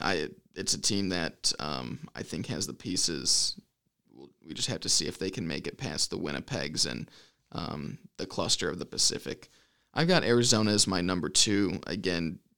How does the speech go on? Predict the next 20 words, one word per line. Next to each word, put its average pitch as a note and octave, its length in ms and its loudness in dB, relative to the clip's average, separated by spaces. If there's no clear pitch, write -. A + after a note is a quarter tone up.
right, - 720 2
um, D2+ 480 -2
in F2+ 120 -6
the D2+ 80 -4
grouping F2 500 -2
of D#2+ 160 -4
the - 80 -12
Pacific. - 680 0
They - 100 -6
currently A#2 360 4
are A#2 80 4
on A#2 80 4
the G#2+ 100 2
outside G#2+ 320 2
looking G#2+ 300 0
in, G2 220 0
one G#2 180 4
point G#2 260 0
behind A2 320 -2
Calgary. F#2 640 0